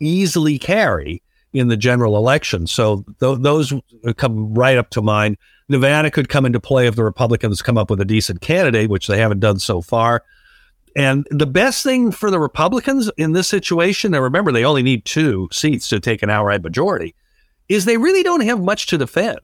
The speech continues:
They only have to defend eleven seats. And I guess right now you would say Texas is their most competitive, and that's not really going to be that competitive. They do have the candidate that they wanted as of this week, which is Congressman,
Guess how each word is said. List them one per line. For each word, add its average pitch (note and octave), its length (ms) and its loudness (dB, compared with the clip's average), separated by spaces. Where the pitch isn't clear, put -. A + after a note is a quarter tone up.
They C#3 160 0
only G#3 260 0
have E3+ 220 0
to D#3 100 0
defend C3+ 360 0
eleven B2 580 0
seats. A2 640 -4
And C#3+ 420 0
I E3 100 0
guess F#3+ 340 0
right F#3+ 200 2
now C#3+ 160 2
you C#3 180 2
would C3 120 0
say C#3 180 0
Texas E3+ 680 -2
is D3+ 280 0
their D3+ 180 2
most D3 260 0
competitive, E3+ 540 0
and D3 100 0
that's E3+ 180 0
not D#3 220 0
really B2+ 280 2
going A2 200 0
to G2 60 -2
be G2+ 140 0
that G2+ 220 0
competitive. A#2 540 0
They A#2+ 160 2
do E3 200 0
have D#3 220 0
the A2 100 -4
candidate D#3 720 -2
that A#2+ 160 0
they A2+ 160 2
wanted A2 420 2
as G#2+ 220 2
of F#2+ 120 -2
this G2 240 -2
week, A2 240 0
which A2 220 -2
is G#2+ 220 0
Congressman, B2 760 0